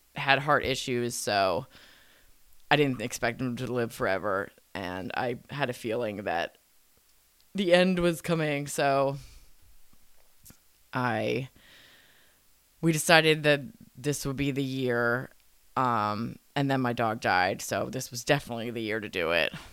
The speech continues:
<laughs> which is really funny now 'cause it's definitely the year to not do it,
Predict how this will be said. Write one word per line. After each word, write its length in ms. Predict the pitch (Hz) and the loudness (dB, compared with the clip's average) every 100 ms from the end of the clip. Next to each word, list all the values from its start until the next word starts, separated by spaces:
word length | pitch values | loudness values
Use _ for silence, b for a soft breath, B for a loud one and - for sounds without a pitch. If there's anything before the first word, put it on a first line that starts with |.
| B - _ - | B -20 _ -8
<laughs> 580 | 170 - - - - - | -2 -2 -4 -10 -14 -2
which 300 | 185 151 - | 0 0 -2
is 180 | 107 139 | -4 -4
really 600 | 151 151 165 180 160 147 | -4 -2 2 6 8 6
funny 380 | 151 147 139 135 | 0 -4 -4 -4
now 440 | - - - - | 0 2 2 0
'cause 220 | - 156 - | -4 -6 -6
it's 200 | - - | -12 -2
definitely 500 | 156 156 156 156 147 | 0 0 -2 -2 -2
the 120 | 147 | -4
year 240 | 147 151 | -4 -4
to 100 | 151 | -6
not 460 | 156 151 143 - - | -4 2 2 0 -4
do 160 | 120 | -2
it, 280 | 127 123 - | -2 -4 -6